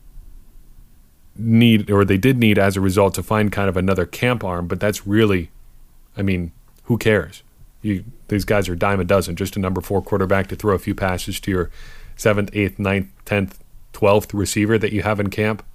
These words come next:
Who cares? You can find one of tho-, those guys just about anywhere. Long-term impact, there is none here. So, those are the two big cuts of the Brian Gutekunst era. Two passes for the Packers since Gutekunst took over.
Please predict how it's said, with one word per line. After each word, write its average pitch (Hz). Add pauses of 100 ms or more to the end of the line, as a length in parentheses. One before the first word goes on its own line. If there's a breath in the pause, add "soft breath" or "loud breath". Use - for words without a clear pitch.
(300)
Who 113
cares? 90
You 104
can 98
find 98
one 95
of 92
tho-, 95
those 95
guys 90
just -
about 90 (120)
anywhere. 87 (520 loud breath)
Long-term 127
impact, 104 (160)
there 98
is 90
none 87
here. 80 (200)
So, 110 (420 loud breath)
those 110
are 107
the 95
two 113 (140)
big 101 (400 soft breath)
cuts - (200)
of 95
the 101
Brian 95
Gutekunst 92
era. 87 (420 loud breath)
Two 202
passes 113 (200)
for 117
the 101
Packers 95
since 101
Gutekunst 98
took 98
over. 101